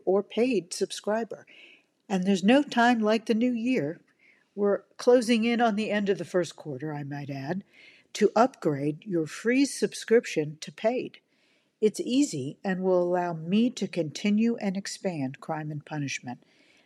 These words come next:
Thanks in advance for your support. And remember, Crime and Punishment, Why the Poor Stay Poor in America, is a reader-supported publication. To receive new posts and support my work,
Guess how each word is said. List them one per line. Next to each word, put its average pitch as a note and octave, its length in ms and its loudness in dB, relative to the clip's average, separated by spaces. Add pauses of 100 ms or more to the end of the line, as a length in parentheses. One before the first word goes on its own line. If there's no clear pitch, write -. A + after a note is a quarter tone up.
(140)
Thanks A3 320 4
in B3+ 80 6
advance F#3+ 480 2
for - 140 -2
your D3+ 240 4
support. D#3+ 500 -2 (1600)
And F3+ 160 0
remember, G#3+ 480 4
Crime F3+ 380 0
and A#3 120 2
Punishment, D#3 600 -4
Why D#3+ 180 -2
the D3 100 -4
Poor F#3+ 300 2
Stay G3 320 0
Poor F3+ 320 0
in F3 160 -8
America, C3 600 -8 (420)
is D#3+ 160 -2
a E3+ 80 6
reader-supported F3+ 1040 2
publication. D#3+ 800 -2 (540)
To - 120 2
receive F3 460 4
new A#3+ 180 4
posts D3+ 560 -6
and D#3+ 160 -6
support A3+ 420 -2
my G#3+ 160 0
work, D#3+ 440 -2